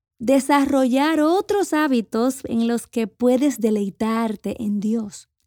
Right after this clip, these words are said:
Los hábitos que están, están consumiendo tu tiempo, los hábitos que están consumiendo,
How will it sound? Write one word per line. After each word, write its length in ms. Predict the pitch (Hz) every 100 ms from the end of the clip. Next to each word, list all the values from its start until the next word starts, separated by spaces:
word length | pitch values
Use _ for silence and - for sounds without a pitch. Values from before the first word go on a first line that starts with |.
| _
Los 120 | 233 -
hábitos 380 | 247 277 294 -
que 100 | 254
están, 260 | - 240
están 280 | 240 220 226
consumiendo 640 | 233 262 254 233 240 240
tu 140 | 254 208
tiempo, 540 | - 226 254 214 180 - _ _ _
los 220 | 233 220
hábitos 480 | - 214 262 277 277
que 100 | -
están 280 | 240 240 240
consumiendo, 800 | 262 254 254 226 233 254 254 262